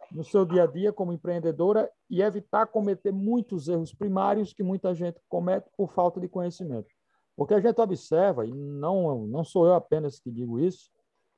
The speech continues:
e você com certeza já ouviu falar isso muitas vezes, um dos grandes problemas do microempreendedor no Brasil,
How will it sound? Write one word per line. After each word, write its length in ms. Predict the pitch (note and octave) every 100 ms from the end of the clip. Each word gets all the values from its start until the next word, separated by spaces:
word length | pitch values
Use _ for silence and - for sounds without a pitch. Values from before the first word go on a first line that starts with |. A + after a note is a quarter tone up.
| _ _
e 140 | A#2+ A#2+
você 260 | C3 D3
com 160 | D#3+ B3
certeza 560 | - D#3+ - F3+ D#3+
já 120 | B2 C#3
ouviu 280 | A#2+ C3+
falar 300 | C3 A#2 A#2
isso 160 | A2+ -
muitas 280 | C#3 C#3 G#2+
vezes, 320 | C#3+ F3 A#2+ _ _ _ _ _ _
um 100 | D#3+
dos 120 | F#3
grandes 240 | F#3 B3
problemas 580 | B3 A3+ F3+ G3+ F#3+ D#3
do 120 | B2+
microempreendedor 800 | D3+ E3 F3+ D3+ D3 C#3+ C3+ B2+
no 80 | B2+
Brasil, 640 | B2 A#2+ A2+ F3 F#3 A2+